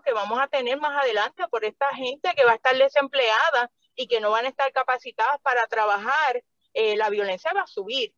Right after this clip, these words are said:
Y me gustaría si la, la licenciada Verónica, Elian Verónica Martínez nos podría hablar un poquito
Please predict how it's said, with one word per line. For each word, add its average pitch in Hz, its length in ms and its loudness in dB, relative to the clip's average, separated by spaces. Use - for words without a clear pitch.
Y 233 100 2
me 233 120 2
gustaría 247 680 0
si 202 460 -12
la, 196 480 4
la - 140 2
licenciada 208 720 0
Verónica, 254 880 0
Elian 214 400 -2
Verónica 214 420 -2
Martínez 277 560 -4
nos 240 180 -6
podría 202 380 -2
hablar 262 220 2
un 277 80 -4
poquito 262 320 -2